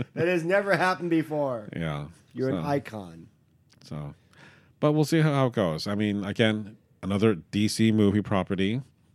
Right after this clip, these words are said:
Speaker 2: that we'll see how it goes in twenty twenty,
Speaker 1: <laughs> I know
Speaker 2: because
Speaker 1: you get your fingers crossed. You're holding your apple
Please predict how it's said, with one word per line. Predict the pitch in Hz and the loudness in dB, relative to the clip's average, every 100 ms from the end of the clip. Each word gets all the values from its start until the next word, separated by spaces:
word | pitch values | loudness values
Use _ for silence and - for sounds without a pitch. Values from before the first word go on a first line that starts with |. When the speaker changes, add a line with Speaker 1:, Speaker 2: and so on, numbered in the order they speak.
| _ _ | _ _
Speaker 2:
that | - 90 87 - _ _ _ _ _ _ _ - - - - _ _ _ 87 | -4 -2 -4 -6 _ _ _ _ _ _ _ -20 -20 -20 -20 _ _ _ -10
we'll | 104 | -8
see | 107 135 | -2 2
how | 127 | 2
it | 123 | 2
goes | 120 107 | 2 0
in | 104 | -2
twenty | - - 110 107 | -4 -2 0 0
twenty, | - 101 98 76 | -4 -4 -4 -4
Speaker 1:
<laughs> | |
I | |
know | 73 | -6
Speaker 2:
because | 127 139 131 | -2 0 2
Speaker 1:
you | 123 | 0
get | 139 | -2
your | 139 | -4
fingers | 131 117 117 | -4 -4 -4
crossed. | - 117 113 - - | -4 -4 -4 -14 -14
You're | 120 | -4
holding | 135 135 | 0 2
your | 127 120 | 0 0
apple | 117 - 117 | -8 -10 -14